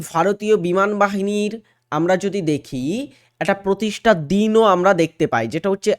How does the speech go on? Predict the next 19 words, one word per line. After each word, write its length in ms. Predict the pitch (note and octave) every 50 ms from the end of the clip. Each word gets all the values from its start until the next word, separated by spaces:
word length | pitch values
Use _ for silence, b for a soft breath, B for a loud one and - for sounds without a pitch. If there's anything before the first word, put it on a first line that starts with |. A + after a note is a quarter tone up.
| _ -
আটই 480 | D3+ D3+ D#3+ - G#3 G3+ A3 A3+ G3+ -
অক্টোবর। 640 | - E3+ F3 - - - - G3 E3+ C#3 A#2+ G#2 G2 - - _ -
আটই 720 | - B2+ D3 D#3+ - G3+ G3+ A3+ A#3 A#3 B3+ C4 B3+ C4 _ _ _ _ _ _ _ _ _ _ _ _ _ _ _ _ _ _ _ _ _ _ _ _ _ _ _ _ _ _ _ _ _ _ _ _ _ _ _ _ _ _ -
অক্টোবর 1040 | - E3+ G3 G3 - - _ _ _ _ - A#3+ B3+ B3 G#3 G3 F3 D3 C3+ C#3 D#3 D#3+ - _ _ -
এই 320 | - G3 A3 B3 C4 B3+
দিনে 320 | G#3 F#3 G#3+ F#3+ F3 E3 E3
উনিশশো 400 | F3+ F3 F3+ F#3+ F#3 - A3+ G#3
বত্রিশ 680 | E3+ D#3 E3 F3+ F3+ - _ - G#3 A3+ A#3 A3 - -
সালে 420 | G3 D#3+ C#3 C#3 D#3 G#3 D#4+ - b b b b -
ভারতীয় 400 | B2+ D3 D#3 F#3+ F#3 - G#3 G#3
বিমান 360 | F3 F3 E3+ F3+ G3 A3 G#3+
বাহিনী 300 | G3 F#3 F#3 F#3 F#3+ F#3
প্রতিষ্ঠা 520 | F#3 - E3 E3+ F#3+ F#3+ F3+ - - F3
হয়। 120 | E3 D#3+ D#3
এই 240 | - - F3 F#3+
কারণে 380 | F#3+ F#3+ F#3 E3+ F3+ F3 C3 - _
এই 180 | - E3 E3+ F3
দিনে 260 | E3 F#3 F3+ F3+ F3 -
আমরা 440 | - D3+ C#3 B2+ A#2+ C3 D#3+ A#3 D#4+